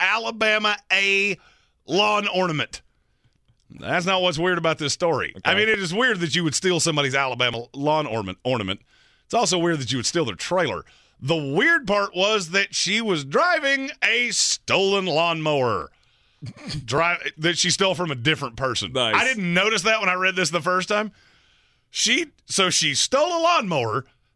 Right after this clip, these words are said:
Speaker 1: then saw a trailer in a yard that had a, I guess, a, a Alabama sign that she wanted.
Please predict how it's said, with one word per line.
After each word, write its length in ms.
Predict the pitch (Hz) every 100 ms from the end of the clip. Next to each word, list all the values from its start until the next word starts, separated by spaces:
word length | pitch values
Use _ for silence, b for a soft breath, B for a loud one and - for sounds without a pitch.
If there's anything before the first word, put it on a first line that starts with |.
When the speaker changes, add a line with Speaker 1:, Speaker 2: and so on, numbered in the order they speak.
| -
Speaker 1:
then 340 | 151 349 359
saw 300 | - 320 285
a 100 | 208
trailer 720 | 180 - 302 359 185 120 120 _ _ _ _ _ _ _ -
in 240 | 339 370
a 60 | 349
yard 580 | 311 311 233 160 165 196 -
that 160 | 190
had 260 | 220 202 190
a, 220 | 185 185
I 180 | 131 147
guess, 320 | 135 160 165 147
a, 340 | 151 151 147 -
a 360 | 147 151 143 127 _ 82 _ _ -
Alabama 540 | 156 180 165 185 190
sign 300 | - 208 214
that 100 | 208
she 140 | -
wanted. 400 | 226 240 359 330